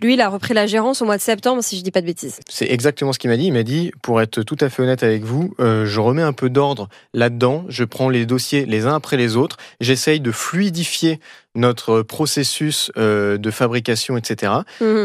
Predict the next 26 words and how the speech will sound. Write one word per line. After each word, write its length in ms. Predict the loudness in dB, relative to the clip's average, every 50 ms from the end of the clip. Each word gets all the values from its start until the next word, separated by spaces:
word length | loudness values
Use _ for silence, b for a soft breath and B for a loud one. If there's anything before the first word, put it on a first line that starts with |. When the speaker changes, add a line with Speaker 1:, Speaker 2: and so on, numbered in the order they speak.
| 2
Speaker 2:
Euh, 380 | 2 2 2 2 2 0 0 -2
j'ai 400 | -2 -4 -4 -4 -4 -4 -6 -2
pas 140 | 0 0 2
mal 180 | 2 2 0
de 80 | 0 -2
soucis, 540 | -4 -6 -6 -6 -4 -4 -2 -2 -2 -4 -6 _
mais 420 | -4 0 2 4 4 4 2 0 -2 -6 -8
on 120 | -6 -4
s'améliore, 560 | -2 0 0 0 0 2 2 2 2 2 0
on 120 | -2 -2 -2
y 120 | -2 0
va, 240 | 2 2 2 0 -2 -2
et 220 | -2 -2 -2 -2
je 100 | -2 -4
fais 100 | -2 -2
en 120 | -2 0 -2
sorte, 340 | 0 0 0 0 -2 -4
en 60 | -4 -4
effet, 200 | -2 -2 -2 -4
que 100 | -4 -4
tous 180 | -4 -2 -2 0
les 80 | 0
clients 220 | 0 0 -2 -2 -2
soient 160 | -2 -2 -2
livrés. 320 | -2 0 2 2 2 0 B B B B B B B -6
Donc, 400 | 0 2 2 2 2 0 -4